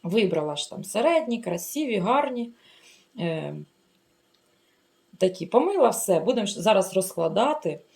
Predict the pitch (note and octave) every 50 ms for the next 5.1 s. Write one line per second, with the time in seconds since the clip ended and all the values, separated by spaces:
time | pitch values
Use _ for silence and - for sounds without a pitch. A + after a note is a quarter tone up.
0 | _ - _ _ _ - - - - - A#3 A3+ A3 G3 G3 G3 F3+ D#3+ F#3 G3
1 | F#3 E3 E3 E3 E3 D#3 E3 E3 E3 E3 D#3+ - - - - A#3+ C#4 D#4 D#4 -
2 | _ _ _ _ _ _ _ _ _ _ _ _ _ - F3+ G3 D#3 F3+ E3+ E3+
3 | - E3 D#3+ F#3 A3+ C4+ C#4+ C#4+ - A3 - - - E3 E3 E3 D#3 D#3 - A3
4 | C4 C#4+ C4 B3 - - F3 E3 D#3+ E3 - A#3+ - - A#3 A3 G3 F#3 F#3 F#3
5 | -